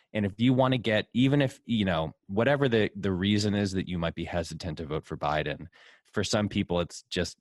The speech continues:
apathy. Some people, it's, he's not,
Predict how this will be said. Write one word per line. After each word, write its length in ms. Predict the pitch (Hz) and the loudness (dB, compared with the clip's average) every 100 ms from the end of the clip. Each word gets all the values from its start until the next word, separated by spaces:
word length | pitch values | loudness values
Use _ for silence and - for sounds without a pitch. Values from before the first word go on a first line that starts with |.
| - | -8
apathy. 720 | 85 80 - - 82 80 76 - - | -4 -4 -6 -6 -2 -2 -4 -8 -14
Some 260 | - 98 92 | -4 0 0
people, 380 | 95 85 87 80 | -2 -2 -2 -2
it's, 340 | 87 - - _ _ | -6 -8 -16 _ _
he's 240 | - 98 | -4 -2
not, 300 | 95 87 78 | 0 0 0